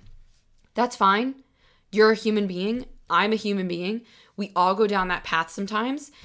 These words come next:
The important thing is to understand how it did not meet your values and how you will not do it again.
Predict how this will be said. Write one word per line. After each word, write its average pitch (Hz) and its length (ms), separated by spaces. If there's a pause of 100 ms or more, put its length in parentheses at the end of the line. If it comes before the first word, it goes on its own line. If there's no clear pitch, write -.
(240)
The 185 100
important 254 540
thing 160 220
is 160 140
to - 160
understand 175 580
how 190 320
it 190 160
did 190 160
not 160 240
meet 208 240
your 190 160
values 156 580
and 156 100
how 175 120
you 180 160
will 180 220
not 214 240
do 165 120
it 160 160
again. 160 380